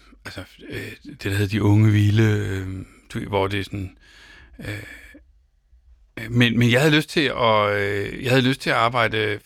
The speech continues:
øh, på en anden måde, og jeg var inspireret af, øh, folk som Kiefer, øh, Anselm Kiefer, og, øh, og,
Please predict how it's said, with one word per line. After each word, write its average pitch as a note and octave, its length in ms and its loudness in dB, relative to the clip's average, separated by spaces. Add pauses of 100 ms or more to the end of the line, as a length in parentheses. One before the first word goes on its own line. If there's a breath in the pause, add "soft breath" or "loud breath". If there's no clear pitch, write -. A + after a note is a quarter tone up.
øh, - 240 -10 (340)
på - 100 -4
en A2+ 80 0
anden C#3+ 200 2
måde, A2+ 380 2
og G#2 340 -4
jeg A2 120 -2
var A#2 120 4
inspireret A#2 600 -2
af, G#2+ 240 -4 (1200 loud breath)
øh, F#2 540 -6 (280)
folk G#2+ 260 -2
som G2+ 420 -4 (520 loud breath)
Kiefer, A#2+ 800 -4
øh, G#2 240 -6 (100)
Anselm G2+ 320 -10
Kiefer, A2 460 -4
og, G2+ 480 -6 (1700 loud breath)
øh, F2+ 380 -4 (960 soft breath)
og, A2 180 0